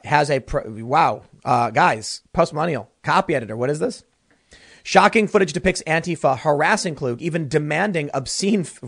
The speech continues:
favors from him. What? Antifa pulled Barbunas' hair as she attempted to escape the mob.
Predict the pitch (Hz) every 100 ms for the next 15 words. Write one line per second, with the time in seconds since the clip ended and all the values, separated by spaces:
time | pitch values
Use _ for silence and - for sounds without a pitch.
0 | 107 - - 147 254 190 127 - 139 113
1 | 120 113 107 440 - _ _ - - -
2 | 185 208 220 214 - 202 165 170 151 185
3 | 170 131 - 196 170 143 135 156 139 165
4 | 180 156 160 151 - 156 170 - 143 139
5 | 123 151 104